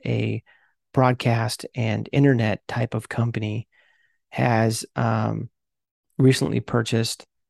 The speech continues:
um, forty, was it forty-one point seven million dollars in M G M Resorts.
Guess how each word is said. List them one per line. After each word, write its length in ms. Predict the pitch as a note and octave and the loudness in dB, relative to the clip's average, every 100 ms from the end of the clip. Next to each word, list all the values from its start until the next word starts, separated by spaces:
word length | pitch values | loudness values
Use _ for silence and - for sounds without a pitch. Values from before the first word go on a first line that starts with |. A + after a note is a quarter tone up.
| _ _ _ - | _ _ _ -6
um, 580 | A2+ A2 A2 G#2 G2 - _ _ _ _ - | -2 -2 -4 -6 -8 -12 _ _ _ _ -16
forty, 800 | - C3 B2 A#2 A#2 A2+ A2 | -4 0 2 2 0 0 -2
was 160 | - B2+ | -2 -6
it 100 | - | -8
forty-one 460 | - D3+ C#3+ B2 A#2+ | 0 2 2 0 -2
point 240 | - - | -4 -4
seven 260 | - A2+ A2 | -4 -4 -2
million 260 | A2+ A2 | -4 -4
dollars 540 | A2+ A2+ A2 A2 A2+ - _ _ _ - | -4 -2 0 -2 -6 -12 _ _ _ -6
in 140 | B2+ | -4
M 180 | - B2+ | 0 0
G 120 | A#2 | 2
M 160 | A2+ G#2+ | 0 -2
Resorts. 560 | A2 A2 - - - | -4 -4 -4 -6 -14